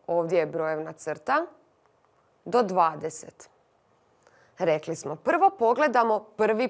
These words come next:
pribrojnik. Prvi pribrojnik je šest. Koliko imamo od šest do deset? Pronađemo šest na brojevnoj crti.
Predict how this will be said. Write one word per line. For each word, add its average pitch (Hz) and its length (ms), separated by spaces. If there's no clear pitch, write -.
pribrojnik. 160 760
Prvi 254 380
pribrojnik 269 880
je 277 160
šest. - 760
Koliko 269 560
imamo 285 360
od 208 240
šest 269 440
do 226 120
deset? 170 680
Pronađemo 202 640
šest 202 420
na 165 140
brojevnoj 165 560
crti. 294 680